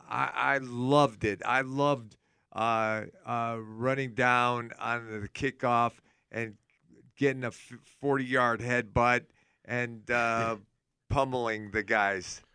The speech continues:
Speaker 2: Well, it, special teams where you make your bones. It's like
Speaker 1: Yeah.
Speaker 2: Mike Tomlin always says, "Do you pay your rent on the special teams until
Speaker 1: Yeah.
Speaker 2: you become one of the two deep or one of the guys,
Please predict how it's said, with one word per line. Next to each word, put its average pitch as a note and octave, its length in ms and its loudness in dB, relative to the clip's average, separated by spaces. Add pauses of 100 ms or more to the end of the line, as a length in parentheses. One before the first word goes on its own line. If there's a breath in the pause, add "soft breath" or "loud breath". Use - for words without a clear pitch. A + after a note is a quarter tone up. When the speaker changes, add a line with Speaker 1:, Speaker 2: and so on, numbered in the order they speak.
(160)
Speaker 2:
Well, E3+ 220 4
it, C#3 260 -2
special - 460 -2
teams C3 300 -2
where A2 120 2
you A#2 80 2
make G#2+ 260 -4
your G#2 80 -6
bones. G#2+ 340 -8
It's D2+ 140 -14
like G2 180 -4
Speaker 1:
Yeah. G2+ 100 -6
Speaker 2:
Mike A2 180 0
Tomlin A2+ 360 -2
always A2 200 -2
says, F2 220 -6
"Do F2 80 -6
you E2 60 -4
pay G2+ 180 0
your A2 180 2
rent F2+ 280 -4 (120)
on F2+ 200 -10
the F2 40 -12
special G2+ 380 -8
teams F2 300 -8
until G2+ 180 -4
Speaker 1:
Yeah. F#2 80 -4
Speaker 2:
you F2+ 60 -2
become F2+ 420 -8 (300 soft breath)
one F2 140 -4
of F2 100 -4
the E2+ 60 -6
two G2+ 220 -8
deep F2+ 320 -2
or F2 120 -6
one F2 180 -6
of E2+ 120 -8
the F2 60 -8
guys, F2 480 -10